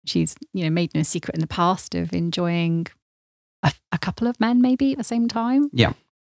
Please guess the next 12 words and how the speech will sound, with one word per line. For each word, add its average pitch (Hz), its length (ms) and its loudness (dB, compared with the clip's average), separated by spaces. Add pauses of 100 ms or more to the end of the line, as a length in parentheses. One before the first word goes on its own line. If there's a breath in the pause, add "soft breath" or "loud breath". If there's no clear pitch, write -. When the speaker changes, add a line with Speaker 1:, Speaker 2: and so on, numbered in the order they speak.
(260)
Speaker 1:
Now, 196 140 4
admittedly, 202 500 2
I'm 185 320 -2 (500)
very 196 220 6
often 185 420 0
in 185 220 2
that 180 120 -4
mix - 340 -2 (120)
with 185 320 -4
you 160 120 -2
both. 165 640 -2 (320)
And 170 500 0